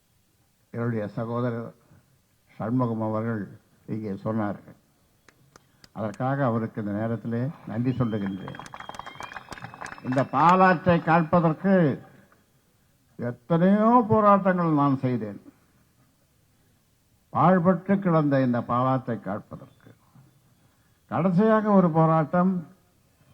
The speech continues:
நம்முடைய முன்னாள் சட்டமன்ற உறுப்பினர், அஹ், இளவழகன்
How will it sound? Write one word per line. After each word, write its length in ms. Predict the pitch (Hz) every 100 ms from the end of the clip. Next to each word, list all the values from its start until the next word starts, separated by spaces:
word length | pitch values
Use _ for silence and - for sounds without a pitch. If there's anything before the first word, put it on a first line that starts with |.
| _ _ _ _ _ _ _ _ -
நம்முடைய 360 | 147 147 143 123 117 - - _ _ _ _ _ _ _ _ _ _ _ _ _ -
முன்னாள் 340 | 151 165 147 120 - - _ _ _ _ _
சட்டமன்ற 420 | 123 135 151 147 139
உறுப்பினர், 420 | 131 139 127 120 90 - _ _ _ _ _ _ _ _ _ _ _ _ _ _ _ _ _ -
அஹ், 140 | - - _ _ - - _ _ -
இளவழகன் 600 | 127 180 175 160 147 117